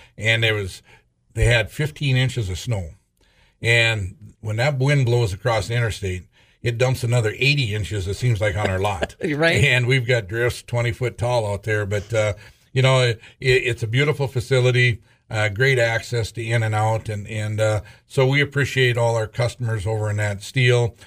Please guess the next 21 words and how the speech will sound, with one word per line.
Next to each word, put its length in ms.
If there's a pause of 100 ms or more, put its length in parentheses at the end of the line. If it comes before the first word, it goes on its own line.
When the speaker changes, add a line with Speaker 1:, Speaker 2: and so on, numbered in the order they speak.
(160)
Speaker 1:
the 80
Robinson, 640
the, 220
the 120
Driscoll, 480
the 100
Dawson 460
area, 400 (360)
and 340
actually 360
the 100
whole 400 (520)
Speaker 2:
Central 520 (160)
Speaker 1:
central 380
Speaker 2:
area. 40
Speaker 1:
part 220
of, 60
Speaker 2:
Yeah. 180 (180)
Speaker 1:
of 180
that 180
area. 340